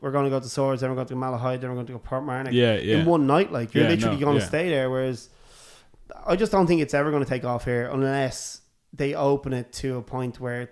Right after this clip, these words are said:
Speaker 1: it's not long regulated and stuff. That's massive. Like, it, we, we look at London as, like, the city that's crossroad, but, like, it's the, one of the economic capitals of the world. Like,
Speaker 2: Yeah.
Speaker 1: if that happens there,
Speaker 2: Yeah.
Speaker 1: it's gonna have a knock-on effect of other,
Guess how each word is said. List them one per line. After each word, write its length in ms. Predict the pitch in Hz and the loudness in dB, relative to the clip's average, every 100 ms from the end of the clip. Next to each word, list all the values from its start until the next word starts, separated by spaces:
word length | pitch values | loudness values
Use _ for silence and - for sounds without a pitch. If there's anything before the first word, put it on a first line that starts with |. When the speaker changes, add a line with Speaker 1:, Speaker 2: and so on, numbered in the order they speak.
| - | -14
Speaker 1:
it's 200 | 135 - | -12 -6
not 240 | 127 135 | -6 -6
long 480 | 147 131 127 127 127 | -6 -4 -4 -4 -6
regulated 460 | 120 147 143 131 135 | -6 -6 -6 -8 -6
and 100 | 120 | -4
stuff. 220 | 170 170 - - - | -4 -4 -8 -12 -2
That's 200 | 202 165 | 0 2
massive. 560 | 165 190 151 113 - - _ _ - | 2 2 -2 -4 -6 -20 _ _ -4
Like, 180 | 147 139 | -2 0
it, 180 | 165 170 | -2 0
we, 140 | 180 | 0
we 160 | 202 220 | 2 2
look 160 | 214 | 2
at 80 | 185 | 4
London 280 | 160 160 147 | 2 2 2
as, 100 | 123 | -2
like, 120 | 131 | -4
the 80 | 135 | -6
city 220 | - 135 | -6 -4
that's 140 | 131 - | -4 -4
crossroad, 340 | 127 120 127 | -6 -4 -6
but, 100 | 127 | -6
like, 100 | 123 | -6
it's 240 | 143 - - - _ _ - | -8 -10 -20 -20 _ _ -4
the, 200 | 139 127 | -2 -2
one 220 | 143 175 | -2 -2
of 60 | |
the 160 | 156 160 _ | -4 -8 _
economic 380 | - 139 139 127 | -10 -4 -4 -4
capitals 380 | 135 135 131 120 | -4 -4 -6 -8
of 80 | 113 | -6
the 60 | |
world. 200 | 120 143 | -2 -2
Like, 160 | 127 113 | -4 0
Speaker 2:
Yeah. 140 | 120 | 2
Speaker 1:
if 60 | 113 | 4
that 220 | 147 165 | 2 0
happens 380 | 160 151 147 123 | -2 -4 -2 -4
there, 480 | - 127 139 113 104 _ _ - | 0 2 2 0 -4 _ _ 0
Speaker 2:
Yeah. 200 | 113 104 - | 0 0 -6
Speaker 1:
it's 160 | 135 | -4
gonna 260 | 147 147 135 | 2 2 2
have 180 | 139 123 | 0 -2
a 40 | |
knock-on 340 | 127 139 139 | -2 -2 -2
effect 260 | 127 - 120 | -6 -6 -8
of 80 | 120 | -2
other, 300 | 135 131 120 | 0 0 -2